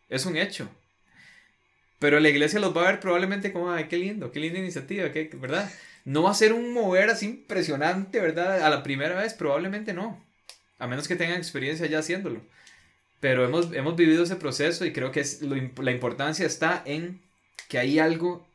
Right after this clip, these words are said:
que Dios tiene para cada lugar. Y no es que seamos iglesias diferentes, somos un mismo cuerpo, está bien.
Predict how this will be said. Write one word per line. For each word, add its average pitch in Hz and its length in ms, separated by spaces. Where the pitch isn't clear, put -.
que 117 120
Dios 127 220
tiene 151 200
para 135 360
cada 139 280
lugar. 113 440
Y 123 100
no 127 80
es 131 80
que 175 100
seamos 175 320
iglesias 147 480
diferentes, 143 440
somos 175 220
un 208 80
mismo 214 200
cuerpo, 208 300
está 151 160
bien. 175 300